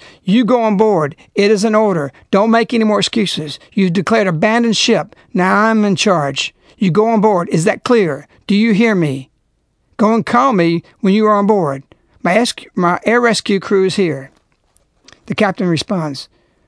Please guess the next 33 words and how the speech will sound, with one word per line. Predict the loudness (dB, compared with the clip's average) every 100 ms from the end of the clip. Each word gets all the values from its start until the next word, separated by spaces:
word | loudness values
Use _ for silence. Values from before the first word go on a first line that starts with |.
| _ _
"Where | -2 0
are |
your | 0 0
rescuers?" | -2 -2 -6 -6 -8 -12 -12 _ _ _ _ _ _ _ _ _ _ _ _ _ _ _ _ _ _ -14
The | -6
Coast | -4 -2
Guard | -2 -2
says, | -2 -2 -4 -12 -6
"My | -4
air | 0 0
rescue | 0 0 0 2
is | 2
on | 0
the |
prowl. | -2 -2 -2 0
Go. | 2 2 0 -6 _ _
They're | -2 0
ready, | 2 2 2 0
already | 0 0 0 0
bodies." | 0 0 -2 -4 -6 -6 -8 _ _ _ _ _ _ _ _ _ _ _ _ _ _ _
The | -4
captain | -2 0
responds, | -2 -2 -2 0
"How | 0
many | 0 2
are | 0 0
there?" | -4 -8 -16 _ _ _ _ _ _ _ _ _ -6
Coast | -4 -2
Guard | -2 -4
says, | -4
"I | -2
don't | -2 0
know. | -2 -2